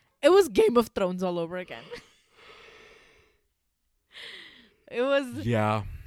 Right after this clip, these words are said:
Speaker 1: it was fucking Jaime Lannister going back to Cersei all over again. <laughs>
Speaker 2: Ugh.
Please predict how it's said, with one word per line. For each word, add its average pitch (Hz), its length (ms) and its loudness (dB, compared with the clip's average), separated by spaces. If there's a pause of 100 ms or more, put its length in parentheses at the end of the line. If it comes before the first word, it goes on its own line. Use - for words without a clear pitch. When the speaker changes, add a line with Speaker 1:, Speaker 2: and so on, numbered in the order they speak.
(200)
Speaker 1:
it 269 120 4
was 320 200 -2
fucking 285 540 -6
Jaime 262 360 -4
Lannister 226 720 -2
going 214 300 -4
back 214 240 -4
to 320 100 -12
Cersei 214 720 -4
all 180 160 -4
over 185 320 -4
again. 190 380 -8 (240)
<laughs> - 260 -20
Speaker 2:
Ugh. 156 420 4